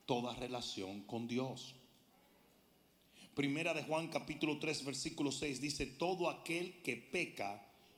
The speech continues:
no le ha visto ni le ha conocido". Aquella gente que se pasa la vida en, "I'm sorry, Lord, I'm sorry, I'm sorry, I'm so, I'm sorry,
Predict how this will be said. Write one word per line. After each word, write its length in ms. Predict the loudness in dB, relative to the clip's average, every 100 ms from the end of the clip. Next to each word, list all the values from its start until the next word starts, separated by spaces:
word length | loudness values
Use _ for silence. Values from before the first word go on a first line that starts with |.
| -4
no 280 | 2 4 4
le 140 | 4
ha 120 | 4
visto 580 | 4 2 0 -2 -2 -2
ni 240 | 0 0 2
le 160 | 4
ha 180 | 2 2
conocido". 880 | 2 2 2 0 0 0 -2 -8 -14 -20 -20 -20 -20 -20 -20 -20 _ _ -20 -20 -20 -20 -20 -20 -20 -20 -20 -18
Aquella 380 | -2 2 4 4
gente 380 | 4 2 -2 -4
que 80 |
se 160 | -4 -4
pasa 400 | -2 -2 0 0
la 120 | 0
vida 540 | 0 0 2 2 0 -4 -16 -20 -20 -20 -8
en, 540 | -2 0 0 0 -4 -4
"I'm 140 | -6
sorry, 420 | -4 -4 -4 -4
Lord, 220 | -6 -6 -6
I'm 160 | -8 -8
sorry, 480 | -8 -8 -8 -12 -18 -20 _ -20 -20 -10 -6
I'm 160 | -4
sorry, 320 | -4 -6 -8 -8 -6
I'm 180 | -6 -6
so, 260 | -6 -6 -6 -6
I'm 180 | -4 -4
sorry, 380 | -4 -6 -6 -6